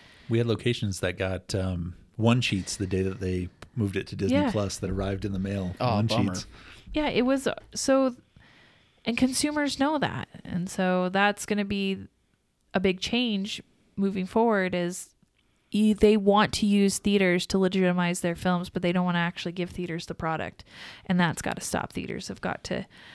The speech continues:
Speaker 2: stand up for themselves and say, "No, you can't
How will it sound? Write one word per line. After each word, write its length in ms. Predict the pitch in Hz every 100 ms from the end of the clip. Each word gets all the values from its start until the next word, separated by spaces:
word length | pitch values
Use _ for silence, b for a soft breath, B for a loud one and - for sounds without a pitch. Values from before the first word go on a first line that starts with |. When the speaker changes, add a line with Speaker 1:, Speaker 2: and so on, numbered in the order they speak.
| B -
Speaker 2:
stand 280 | - 180
up 100 | 170
for 120 | - 170
themselves 460 | - - - -
and 120 | 190 -
say, 160 | -
"No, 220 | 170 -
you 140 | - 180
can't 340 | - 180 127